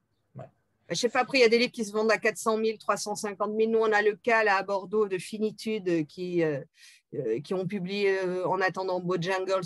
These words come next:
Speaker 2: ils en ont vendu trois cent cinquante mille. Euh, et c'est une petite maison aussi, donc, euh,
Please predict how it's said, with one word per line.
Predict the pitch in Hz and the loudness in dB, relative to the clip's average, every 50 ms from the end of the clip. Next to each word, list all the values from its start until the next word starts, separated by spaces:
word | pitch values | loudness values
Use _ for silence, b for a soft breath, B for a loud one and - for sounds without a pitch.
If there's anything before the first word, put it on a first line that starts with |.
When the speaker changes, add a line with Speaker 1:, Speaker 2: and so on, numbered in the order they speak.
| - - | -4 -4
Speaker 2:
ils | 185 175 | -4 -2
en | 175 | -2
ont | 180 180 | 0 0
vendu | 175 170 175 175 175 156 | 0 -2 -2 -4 -8 -12
trois | - - 196 190 | -4 -2 -2 -2
cent | - - 185 | -2 -4 -8
cinquante | 165 - 180 165 - 185 175 165 - | -8 -6 -6 -6 -6 -6 -8 -6 -4
mille. | 190 214 226 196 151 - _ _ _ _ _ _ _ _ _ _ _ _ _ _ _ _ _ _ _ B B B B B _ - | -4 -2 -2 -4 -6 -10 _ _ _ _ _ _ _ _ _ _ _ _ _ _ _ _ _ _ _ B B B B B _ -6
Euh, | 185 190 180 180 175 170 170 165 160 160 | -2 0 0 2 2 2 0 0 -2 -2
et | 180 180 151 | -2 -4 -4
c'est | - 185 | -2 -4
une | 190 185 | -4 -2
petite | 185 185 170 190 170 - | -2 -4 -4 -4 -6 -4
maison | 185 196 185 170 190 190 | -2 -2 -2 -2 -2 -2
aussi, | 196 - - - 294 285 254 | -2 0 4 4 6 6 6
donc, | 196 190 185 175 170 | 4 2 0 0 0
euh, | 190 190 190 190 190 185 185 185 | -2 -2 -2 -2 -4 -4 -4 -6